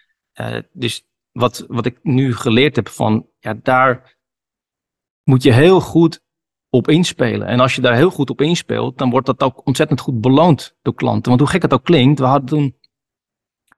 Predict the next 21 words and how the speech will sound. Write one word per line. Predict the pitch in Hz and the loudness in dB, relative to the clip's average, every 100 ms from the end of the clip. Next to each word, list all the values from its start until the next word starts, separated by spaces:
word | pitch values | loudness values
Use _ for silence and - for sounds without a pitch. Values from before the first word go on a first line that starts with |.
| _ _ _ _ | _ _ _ _
eh, | - 120 120 120 139 | -4 -2 -2 -6 -6
best | 135 151 | -2 0
wel, | 151 135 123 - _ | 2 2 0 -4 _
eh, | - 120 120 117 120 117 | -8 -4 -4 -4 -6 -10
heel | - 120 160 | -6 -2 -2
veel | |
klanten | 151 127 120 | -2 -4 -4
die | 120 | -4
contact | 123 156 | -2 -2
opnamen | 139 131 123 123 120 120 117 | -2 0 0 0 -2 -4 -8
met, | 110 107 - - | -10 -14 -16 -16
eh, | 107 110 104 104 107 - - 104 - - | -12 -12 -12 -16 -18 -20 -20 -20 -20 -20
wel, | _ - 107 104 - | _ -10 -8 -8 -12
eh, | - 117 117 - - | -14 -14 -14 -18 -18
eh, | 127 120 131 170 _ - _ _ - - | -16 -16 -16 -20 _ -20 _ _ -12 0
negentig | 131 139 - 127 | 4 2 0 0
minuten | 123 120 120 | 2 2 2
wachten | 113 131 - | 2 0 0
aan | 123 | -4
de | 117 | -2
telefoon. | 123 120 156 151 156 | -4 2 2 2 -2